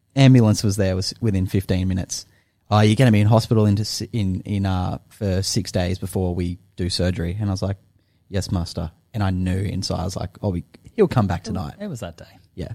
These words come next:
Speaker 2: Yeah.
Speaker 1: It was that day. Straight in for surgery, out of there in four days.
Speaker 2: I remember, <laughs> like, I, after the surgery, I was waiting to see her. And I'm, like, it, it was, like,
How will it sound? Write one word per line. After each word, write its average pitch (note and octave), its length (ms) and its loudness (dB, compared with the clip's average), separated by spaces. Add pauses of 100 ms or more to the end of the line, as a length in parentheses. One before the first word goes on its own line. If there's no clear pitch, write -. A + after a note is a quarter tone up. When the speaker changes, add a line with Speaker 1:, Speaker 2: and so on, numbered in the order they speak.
Speaker 2:
Yeah. F#2+ 100 -16
Speaker 1:
It G#3+ 40 4
was F3 140 6
that A2 180 4
day. D#2 180 -4
Straight A#2 340 2
in A2+ 120 4
for A#2 120 0
surgery, G#2+ 540 0 (880)
out G#2+ 160 4
of G#2+ 80 2
there G2+ 100 2
in F#2+ 100 0
four F#2+ 160 -2
days. - 440 -10
Speaker 2:
I G#2+ 140 -4
remember, G2+ 680 -4
<laughs> - 40 -6 (3500)
like, G#2+ 220 -10
I, A2+ 120 -4 (460)
after G2+ 320 0
the F#2+ 100 -8
surgery, F#2+ 600 -8
I F#2 40 -8
was F#2+ 140 -12
waiting F#2 320 -8
to F#2+ 60 -18
see F#2+ 260 -8
her. G#2 240 -10 (1500)
And G#2+ 160 0 (300)
I'm, A2+ 100 -10
like, G2 340 -12 (500)
it, D3+ 220 -8
it D3 40 -4
was, C3 260 -4
like, A2+ 280 -2